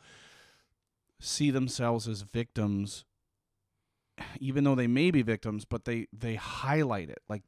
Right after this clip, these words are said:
that's, they'll just tag themselves as a victim.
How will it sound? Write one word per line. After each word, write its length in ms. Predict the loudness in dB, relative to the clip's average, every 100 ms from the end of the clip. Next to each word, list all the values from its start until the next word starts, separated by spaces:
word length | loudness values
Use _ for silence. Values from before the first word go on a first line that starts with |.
| -4
that's, 400 | -2 -2 -4 -10 -14 -6
they'll 240 | -2 0 -2
just 260 | -6 -8
tag 360 | -4 0 2 2
themselves 460 | -2 -4 -4 -4 -4
as 180 | -6 -4
a 40 |
victim. 480 | -4 -6 -6 -8